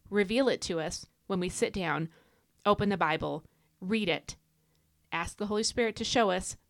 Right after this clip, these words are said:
what we need to see, and then we just pray it and we believe it. It's amazing. Uh, so, I, yeah, I know I always get excited, but, um, this chapter, it has so much promise. Like,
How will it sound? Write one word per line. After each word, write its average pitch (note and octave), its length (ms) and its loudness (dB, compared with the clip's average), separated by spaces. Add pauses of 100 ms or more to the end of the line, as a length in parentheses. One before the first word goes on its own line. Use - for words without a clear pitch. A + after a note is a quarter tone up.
what F3+ 220 0
we G#3 80 0
need G3 220 2
to G#3+ 40 4
see, F3 560 0
and F3+ 180 2
then F3 120 0
we F3 80 -4
just E3 260 -4
pray A3+ 200 6
it D3+ 140 -2
and F3+ 120 0
we F#3 80 2
believe A3 320 4
it. G#2 120 -2
It's G3+ 200 -2
amazing. B3+ 420 2 (340)
Uh, G#3 60 -6
so, C4 160 4
I, C#4+ 220 4
yeah, C#4+ 160 0
I C4+ 100 4
know C4 160 6
I G#3+ 140 -2
always A3 400 0
get E3 280 -2
excited, E3 560 -2
but, G#3 260 4 (360)
um, D#3+ 380 -2 (380)
this B3 200 -2
chapter, C#4+ 460 0
it G#3+ 160 0
has A3 200 -2
so A#3+ 640 6
much G3 380 -2
promise. - 580 -2
Like, E3+ 320 -2